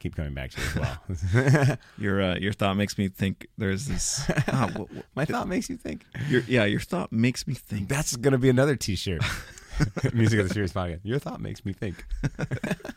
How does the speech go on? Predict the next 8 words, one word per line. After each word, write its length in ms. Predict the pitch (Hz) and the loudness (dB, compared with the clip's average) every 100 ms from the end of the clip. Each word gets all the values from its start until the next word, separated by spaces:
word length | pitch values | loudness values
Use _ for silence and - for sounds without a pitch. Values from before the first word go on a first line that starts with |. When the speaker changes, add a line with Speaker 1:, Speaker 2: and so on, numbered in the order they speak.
| - - - - - - - - - | -10 -12 -12 -14 -12 -12 -14 -14 -4
Speaker 2:
Uh, 320 | 110 113 104 | 0 0 0
there's 260 | - 127 117 | 2 2 2
a 60 | |
series 440 | - 147 135 120 104 | 0 2 4 2 2
of, 420 | 98 82 - - | -4 -6 -12 -10
um, 460 | - 98 - - 131 _ _ - _ - | -6 -6 -6 -8 -10 _ _ -20 _ -8
of 140 | 101 | -2
movies 680 | 104 113 101 85 92 - - | 2 2 2 0 -2 -2 -4